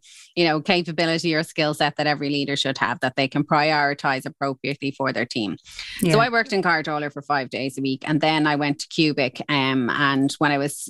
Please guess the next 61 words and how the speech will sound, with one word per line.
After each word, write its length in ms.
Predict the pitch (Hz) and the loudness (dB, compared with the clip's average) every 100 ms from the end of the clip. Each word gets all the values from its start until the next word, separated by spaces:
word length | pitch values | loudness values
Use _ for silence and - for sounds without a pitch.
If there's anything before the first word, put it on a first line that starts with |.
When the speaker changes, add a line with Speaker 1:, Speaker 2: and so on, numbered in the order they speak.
| - | -14
Speaker 1:
starting 500 | - - 170 175 165 | -4 2 2 4 2
Cubic, 380 | 156 160 147 147 | 2 0 0 2
I, 80 | 139 | 0
I 180 | 139 | 0
had 160 | 139 143 | -4 0
said 200 | 156 143 | 0 0
to 60 | 139 | -2
the 120 | 143 | -6
C 320 | - 143 139 | -2 0 2
E 40 | 143 | 2
O, 100 | 143 | 4
and 100 | 170 | 4
I 60 | |
was 80 | 180 | 4
saying 180 | 185 151 | 2 0
to 80 | 156 | 0
him, 220 | 147 135 | -2 -2
"I 120 | 147 | -2
don't 140 | 143 143 | 0 0
know 120 | 143 | 2
how 120 | 143 | 0
you 160 | 143 139 | 0 0
hired 280 | 151 151 151 | 0 0 -2
me," 120 | 139 | -6
because 280 | 143 147 147 | -2 -2 -2
I 80 | |
said, 240 | 139 139 135 - - - _ - | 0 0 0 -8 -20 -20 _ 0
"I'll 120 | 160 | 2
be 180 | 156 165 | 4 4
in 140 | 185 | 4
at 260 | 175 160 151 | 2 0 -4
X 260 | 165 - | -8 -10
time. 340 | - 165 156 151 | 0 2 4 2
I 80 | |
have 140 | 143 143 | 0 -2
to 80 | 151 | 0
leave 220 | 165 156 | 0 0
at 80 | 151 | -2
four 220 | 156 143 | -2 -2
thirty 320 | 156 143 147 | 0 -2 -2
to 80 | 139 | -6
collect 280 | 143 123 - | -4 -4 -6
the 60 | |
children. 440 | - 165 160 165 156 | -2 2 2 2 0
I'm 140 | 139 | 4
only 220 | 170 190 165 | 4 4 2
doing 220 | 143 139 | -2 -6
four 240 | - 139 | -4 -4
days 240 | 131 127 127 | -2 -2 -2
a 40 | |
week." 380 | 139 156 156 151 | 2 4 4 2
And, 280 | 139 139 135 | 0 2 4
you 60 | 156 | 4
know, 160 | 147 | 2
and 140 | 139 143 | 0 -4
I 20 | |
put 300 | - 190 170 | 0 0 2
in 180 | 160 156 - | 0 0 -6
really 420 | 165 185 226 214 | -8 0 2 2
strong 400 | 180 - 160 151 | 0 0 0 0
boundaries 580 | 143 143 143 135 120 127 | -2 -2 -4 -4 -8 -10